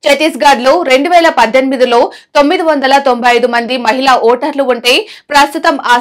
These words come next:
సంఖ్య వెయ్యి పన్నెండుకు చేరింది. మధ్యప్రదేశ్లో రెండు వేల పద్దెనిమిదిలో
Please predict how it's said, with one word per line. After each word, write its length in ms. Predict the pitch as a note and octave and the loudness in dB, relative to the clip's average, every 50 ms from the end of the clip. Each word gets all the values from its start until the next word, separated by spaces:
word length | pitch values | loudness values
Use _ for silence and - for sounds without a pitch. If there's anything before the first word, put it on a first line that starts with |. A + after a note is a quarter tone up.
| - C4+ | 0 0
సంఖ్య 260 | B3+ B3 A#3+ B3+ B3 B3 C4+ E4 - C#4+ | -2 -2 0 2 2 4 4 2 0 -2
వెయ్యి 340 | A3 A3+ A3+ A3+ C4+ D#4+ | -2 -2 -2 -2 -2 -4
పన్నెండుకు 500 | D#4+ D#4+ B3+ B3 B3 A#3+ A3+ B3 B3 B3 A#3 B3 | -4 -4 -6 -4 -4 -6 -6 -6 -8 -6 -2 -2
చేరింది. 380 | A#3 A3+ A3+ A3+ A3+ A3+ A3+ A3 - _ _ _ _ - C4 | 0 0 0 -2 -2 -4 -4 -6 -6 _ _ _ _ -4 -2
మధ్యప్రదేశ్లో 760 | D4+ D#4 C#4 F#4 F#4+ F#4 F4 D#4+ D4 D4 D4 D4 - C#4 C#4+ D#4+ | 0 0 2 2 2 2 2 2 2 2 -2 -2 0 2 2 2
రెండు 240 | D4+ C4 B3 B3+ C#4+ | 4 2 0 0 0
వేల 200 | C#4+ C#4+ C#4+ C4+ | 2 2 2 2
పద్దెనిమిదిలో 720 | - - A#3 A3 C#4+ C#4+ C#4+ C#4+ C4+ C4 C4+ B3+ B3 B3 | 0 0 -2 0 0 0 0 0 -2 -2 -2 0 0 0